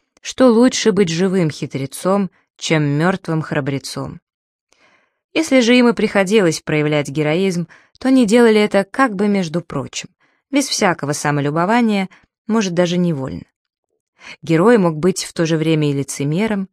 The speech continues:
и светским львом, и денежным мешком — и просто живым человеком.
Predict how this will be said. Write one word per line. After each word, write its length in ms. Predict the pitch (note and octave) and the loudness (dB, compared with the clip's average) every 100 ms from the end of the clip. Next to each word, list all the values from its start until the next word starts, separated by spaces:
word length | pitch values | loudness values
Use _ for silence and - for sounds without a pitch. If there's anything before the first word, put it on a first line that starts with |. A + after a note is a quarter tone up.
| _ _ _ - | _ _ _ -8
и 40 | |
светским 520 | - C4 - - D3+ | 0 0 0 -4 -2
львом, 420 | C#3 C#3 G3+ G#3 - _ _ | -2 -2 -4 -6 -10 _ _
и 60 | F3+ | -2
денежным 440 | B3+ A#3 E3+ D#3 | 2 2 2 0
мешком — 560 | D3 C#3+ - A3+ A3+ G#3 _ _ _ - | 0 -4 -4 -2 -2 -4 _ _ _ -10
и 80 | |
просто 340 | A#3+ D#4+ - F3+ | -2 0 0 -2
живым 320 | D#3 D3+ F3+ | -2 -2 -2
человеком. 600 | - D3 C3+ C3 - - | -2 -4 -4 -6 -10 -18